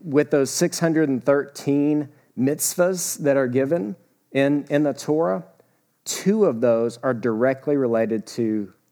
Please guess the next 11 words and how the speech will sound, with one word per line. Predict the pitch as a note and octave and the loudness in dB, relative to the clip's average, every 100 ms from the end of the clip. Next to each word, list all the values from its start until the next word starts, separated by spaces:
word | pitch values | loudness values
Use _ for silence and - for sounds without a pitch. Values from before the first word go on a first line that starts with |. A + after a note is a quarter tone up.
| - | -6
the | |
Amalekites. | B2 G#2+ G#2 G2+ - - - - - - _ _ _ _ - | -2 -2 -2 -4 -8 -12 -14 -16 -18 -20 _ _ _ _ -10
There | A2+ | -10
are | - | -8
two | - - - G3 | -12 -4 0 0
different | F3 B2 D#3+ E3 - A#2+ A2 - - _ _ _ _ _ _ _ _ _ _ | 0 -2 0 0 0 -2 -2 -8 -20 _ _ _ _ _ _ _ _ _ _
commandments, | - D#3 C3 C3+ D#3 E3 A2+ A2 - - - _ _ _ _ | 0 2 2 2 2 2 0 -4 -6 -10 -12 _ _ _ _
mitzvahs | A2+ D3+ F3+ - - C#3+ A#2 | 0 0 0 -2 0 2 2
that | C3+ | 0
are | B2+ A#2+ | 2 0
given | G#2+ C#3+ E3 C3 G#2+ G#2 G#2+ G#2+ | 2 2 2 0 -2 -2 -6 -10